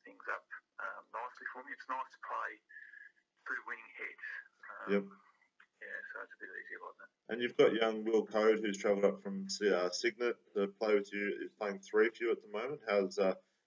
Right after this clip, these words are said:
Speaker 2: he found the, the change from the, the lower divisions to the Premier League?
Speaker 1: Well,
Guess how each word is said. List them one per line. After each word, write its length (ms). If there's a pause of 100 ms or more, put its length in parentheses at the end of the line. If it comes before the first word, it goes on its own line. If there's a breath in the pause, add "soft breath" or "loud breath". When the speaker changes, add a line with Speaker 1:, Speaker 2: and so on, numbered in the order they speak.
(120)
Speaker 2:
he 100
found 400
the, 320
the 80
change 460
from 200
the, 220
the 140
lower 180
divisions 480
to 60
the 160
Premier 220
League? 260 (1000)
Speaker 1:
Well, 220